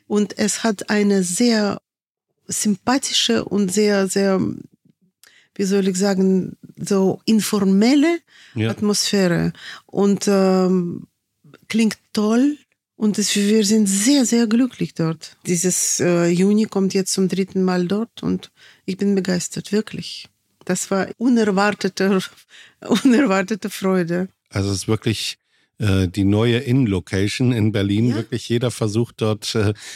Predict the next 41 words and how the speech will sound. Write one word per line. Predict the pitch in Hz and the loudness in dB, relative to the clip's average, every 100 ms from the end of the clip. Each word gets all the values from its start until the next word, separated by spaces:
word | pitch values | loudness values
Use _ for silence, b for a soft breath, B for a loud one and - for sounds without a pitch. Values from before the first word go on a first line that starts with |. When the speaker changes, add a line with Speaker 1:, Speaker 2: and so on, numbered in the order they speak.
| B | B
Speaker 2:
äh, | 110 104 101 113 | -2 0 -2 -4
etwas | - 107 - | -6 -4 -4
zu | - 107 | -2 0
machen. | 107 104 113 113 113 | 0 0 0 0 0
Äh. | 101 101 101 107 B B | -2 -4 -6 -10 B B
Speaker 1:
Das | 254 | -4
freut | - 269 294 254 | 0 2 2 2
mich | 202 - | 0 0
sehr, | 180 175 180 | 0 0 2
weil | 202 | 0
Speaker 2:
Ja. | - | 0
Speaker 1:
als | 202 214 - | -2 -2 0
wir | 240 - | 0 2
angefangen | 294 294 247 226 208 | 2 2 2 0 0
haben, | 214 202 B B B | 0 -2 B B B
die | 233 | 0
waren | 254 277 262 226 | 2 4 4 2
zu, | - 220 _ _ - | 0 -6 _ _ -4
zum | 214 208 | 0 0
größten | 240 285 - 254 233 | 2 2 2 0 0
Teil | 240 247 240 233 b b b b _ - | 0 2 2 -2 b b b b _ -2
nicht | 196 220 285 294 - | 2 4 4 2 -2
besetzt | 208 196 240 - - | -2 0 0 -2 -2
oder | 202 208 208 | 0 2 2
waren | 202 226 220 | 2 2 2
dort | 196 190 208 | 0 0 -2
irgendwelche | 196 185 175 190 180 180 | -2 0 0 0 -2 -2
Events | 165 165 185 - | 0 2 0 0
von | 170 165 | 0 2
Red | 165 170 156 139 | 2 2 0 -2
Bull | 156 175 175 | 0 2 4
und | 160 156 | 2 2
irgendwelche | 151 151 151 160 170 127 | 0 0 -2 -2 0 2
Speaker 2:
Ja. | 123 135 156 | 2 2 2
<laughs> | 190 | 2
Speaker 1:
Modeshow | 196 214 247 202 196 - 226 220 | 4 2 4 2 2 2 2 4
und | 190 | 2
ich | 208 220 | 0 -2
weiß | 214 202 | -4 -4
nicht | 190 | -6
was. | 220 | -8